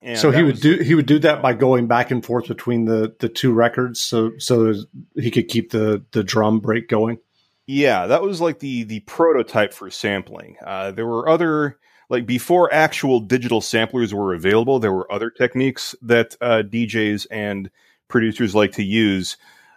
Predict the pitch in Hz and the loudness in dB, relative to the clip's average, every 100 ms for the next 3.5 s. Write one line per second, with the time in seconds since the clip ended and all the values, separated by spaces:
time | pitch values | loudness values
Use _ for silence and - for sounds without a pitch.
0 | - 104 98 98 104 120 175 147 113 123 | -6 0 0 0 -4 -2 0 2 2 2
1 | 107 104 101 - 101 - 98 95 - - | 0 0 -6 -2 -2 -2 -6 -6 -8 -12
2 | - - - - - 113 107 104 92 85 | -12 -16 -14 -14 -8 -6 -6 -6 -10 0
3 | 120 127 117 104 90 | 2 4 2 0 -4